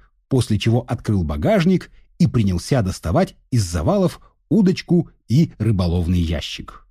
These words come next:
Не успел он насадить наживку на крючок, как я вернулся. Нашел. Уже? Сергей был ошарашен и в то же время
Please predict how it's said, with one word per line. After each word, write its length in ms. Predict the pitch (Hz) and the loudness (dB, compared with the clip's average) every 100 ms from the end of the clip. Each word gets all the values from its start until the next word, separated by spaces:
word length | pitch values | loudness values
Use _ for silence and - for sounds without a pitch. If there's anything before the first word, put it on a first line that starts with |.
| _ _ _ _ _ _ _ _ _ _ | _ _ _ _ _ _ _ _ _ _
Не 120 | 87 127 | 0 2
успел 440 | 135 - 202 175 | 2 2 0 2
он 300 | 180 175 - - - | 0 0 -2 -8 -4
насадить 500 | 117 - 156 165 - _ | -2 0 2 0 -2 _
наживку 500 | 92 123 143 143 - | 0 2 2 0 -2
на 140 | 107 104 | -4 -2
крючок, 580 | 101 87 240 240 - _ _ _ - | -4 -2 -2 -4 -10 _ _ _ -2
как 220 | 123 - | -2 2
я 120 | 127 | 2
вернулся. 600 | 135 170 220 123 - - - _ _ _ _ _ _ _ | 4 4 4 0 -4 -18 -20 _ _ _ _ _ _ _
Нашел. 600 | 95 113 - 196 190 180 _ _ _ _ _ _ _ _ _ - | 0 0 2 0 0 -2 _ _ _ _ _ _ _ _ _ -4
Уже? 520 | 87 98 98 202 220 _ _ _ _ _ _ _ _ _ | 0 2 2 0 -2 _ _ _ _ _ _ _ _ _
Сергей 420 | - 107 107 135 | -2 0 2 2
был 220 | 127 147 | 2 0
ошарашен 680 | 120 - 90 165 175 82 73 - _ | -2 -2 -2 -2 -2 -4 -8 -12 _
и 60 | - | -6
в 80 | - | 0
то 140 | 156 | 2
же 140 | 101 | 2
время 420 | 87 135 175 151 | 2 2 4 2